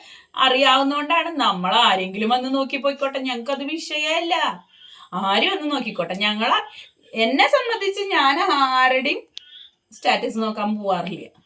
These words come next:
ഞാൻ ആരുടെയും സ്റ്റാറ്റസ്, ബന്ധു ആയിക്കോട്ടെ, ശത്രു ആയിക്കോട്ടെ, ഫ്രണ്ട്സ് ആയിക്കോട്ടെ, ആരുടെ സ്റ്റാറ്റസ് നോക്കാനും പോവില്ല, തിരിച്ച് ഫോളോ ചെയ്യാനും പോവില്ല. അത് Facebook ആയാലും Insta ആയാലും ഒക്കെ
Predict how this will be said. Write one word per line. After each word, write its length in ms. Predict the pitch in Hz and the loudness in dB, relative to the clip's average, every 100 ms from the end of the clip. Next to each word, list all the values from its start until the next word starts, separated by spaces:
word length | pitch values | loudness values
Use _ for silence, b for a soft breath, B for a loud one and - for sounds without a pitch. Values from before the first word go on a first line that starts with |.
| _ _ B B B _ _ _ b b b b - | _ _ B B B _ _ _ b b b b 0
ഞാൻ 100 | 285 | 4
ആരുടെയും 260 | 427 359 370 | 4 2 -2
സ്റ്റാറ്റസ്, 460 | - 339 320 302 330 294 | 0 2 0 -4 -4 2
ബന്ധു 340 | 247 196 190 285 | 2 2 2 2
ആയിക്കോട്ടെ, 320 | 339 320 294 302 | 4 0 -2 -2
ശത്രു 340 | 233 - - 311 | -2 -2 2 2
ആയിക്കോട്ടെ, 280 | 311 294 277 | 2 -2 -4
ഫ്രണ്ട്സ് 340 | - 208 214 277 | -4 -6 -6 -4
ആയിക്കോട്ടെ, 420 | 294 277 262 254 262 b b b b | -2 -2 -2 -4 -6 b b b b
ആരുടെ 380 | 214 208 196 370 | 0 4 2 0
സ്റ്റാറ്റസ് 380 | - 262 269 269 269 | -2 -2 -2 -2 -2
നോക്കാനും 400 | 262 240 233 240 | 0 -2 -2 0
പോവില്ല, 380 | 240 214 220 220 220 240 | 0 0 0 0 -2 -2
തിരിച്ച് 340 | 240 208 214 262 | -2 -2 -2 0
ഫോളോ 280 | 262 214 214 233 | 2 2 0 0
ചെയ്യാനും 320 | 254 208 214 | 0 -2 -2
പോവില്ല. 320 | 220 196 196 196 | -4 -4 -2 -2
അത് 80 | 196 220 | -2 -4
Facebook 380 | 262 220 214 208 | -4 -4 -8 -2
ആയാലും 200 | 233 220 220 | -2 -2 -4
Insta 240 | 190 - 220 | -6 -4 -4
ആയാലും 220 | 202 202 | -2 -4
ഒക്കെ 140 | 196 | -4